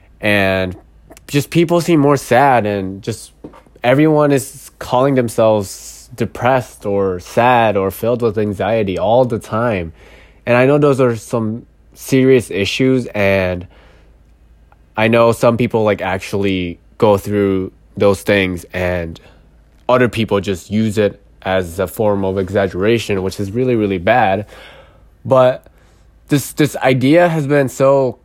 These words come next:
common these days, and I know, like, we can point exactly or instantly to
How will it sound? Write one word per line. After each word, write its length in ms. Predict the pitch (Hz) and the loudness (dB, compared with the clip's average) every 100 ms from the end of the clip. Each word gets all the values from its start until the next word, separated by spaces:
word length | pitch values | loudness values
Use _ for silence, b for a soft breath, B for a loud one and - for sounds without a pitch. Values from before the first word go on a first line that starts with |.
| - | -8
common 380 | 131 151 170 107 | 0 2 2 0
these 200 | 95 87 | -2 -4
days, 380 | 90 90 85 - B _ | -4 -2 -6 -12 B _
and 480 | 113 113 110 107 104 b b b _ - | -2 0 2 -2 -6 b b b _ -4
I 120 | 139 | 0
know, 260 | 143 143 139 | 4 4 4
like, 320 | 123 110 - - | 2 0 -6 -10
we 100 | 120 | -8
can 400 | 127 117 107 107 _ | -4 -4 -4 -8 _
point 380 | - 135 123 110 | -4 0 0 -2
exactly 760 | 110 101 110 110 - 113 107 104 b b b b | -6 -2 0 0 -2 -2 -2 -4 b b b b
or 180 | - 107 | -2 2
instantly 640 | 151 160 139 110 98 104 | 2 0 -2 -4 -2 -2
to 500 | 98 - 107 101 98 | -4 -4 -2 0 -2